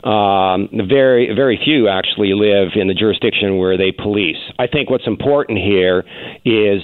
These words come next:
the energy, uh, the skill set, the experience,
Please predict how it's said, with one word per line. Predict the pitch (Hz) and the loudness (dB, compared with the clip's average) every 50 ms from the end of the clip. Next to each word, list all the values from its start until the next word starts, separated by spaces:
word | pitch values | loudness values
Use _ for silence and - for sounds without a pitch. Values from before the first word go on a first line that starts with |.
| - | -4
the | 82 98 98 - - | -4 -4 -4 -2 -2
energy, | 117 127 139 143 127 - 151 156 160 160 _ _ _ - - - - - _ - | -2 -2 -2 -2 -2 -2 -2 -2 -4 -6 _ _ _ -20 -20 -20 -20 -14 _ -4
uh, | 98 98 98 98 95 95 92 92 76 | -2 0 2 2 2 2 2 0 0
the | - 101 - - | -2 -4 -4 -4
skill | - 139 139 147 143 - - | 0 0 0 0 0 0 0
set, | 156 151 156 - - _ _ _ _ _ _ - | 0 0 0 -2 -6 _ _ _ _ _ _ -8
the | - 92 98 98 | -4 -2 0 0
experience, | 95 - - - - 135 139 139 143 143 143 135 | -2 -2 -6 -2 0 2 2 2 2 0 0 -2